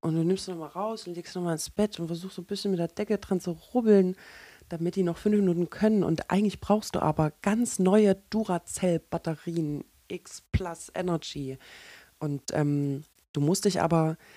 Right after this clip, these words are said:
intrinsisch, du musst dich irgendwie selbst wieder aufladen und da wieder rauskommen. Und jetzt bin ich wieder draußen, ähm,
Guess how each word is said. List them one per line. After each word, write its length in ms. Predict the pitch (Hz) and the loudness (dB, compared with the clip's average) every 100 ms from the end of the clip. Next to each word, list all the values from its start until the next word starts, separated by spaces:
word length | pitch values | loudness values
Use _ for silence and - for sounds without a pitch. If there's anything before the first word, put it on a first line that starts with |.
| - - _ _ _ | -20 -20 _ _ _
intrinsisch, 920 | 170 160 - 190 240 214 156 - - - | 2 2 4 6 8 6 2 -2 -8 -10
du 100 | 143 | -2
musst 260 | 170 190 - _ _ - | 0 0 -6 _ _ -4
dich 180 | 208 - | -4 0
irgendwie 320 | 202 190 165 | 2 4 4
selbst 420 | 156 156 285 - | 4 4 2 0
wieder 200 | 185 175 | -2 2
aufladen 680 | 190 277 - 127 135 139 156 | 4 2 0 0 0 -2 -4
und 240 | - 151 - | -2 -4 -2
da 240 | - 147 226 | 0 2 4
wieder 180 | 220 185 | 4 4
rauskommen. 720 | 165 233 - - 117 113 123 - - - - - _ | 4 2 -2 -6 -6 -6 -10 -20 -20 -20 -20 -20 _
Und 260 | - 139 - | -2 -2 2
jetzt 220 | 160 - | 0 2
bin 100 | 214 | 2
ich 120 | 196 | 2
wieder 160 | 170 151 | 2 -2
draußen, 520 | - 135 175 226 294 - - - - | 0 2 2 0 -4 -8 -18 -8 0
ähm, 440 | 151 151 147 151 | 2 2 0 -2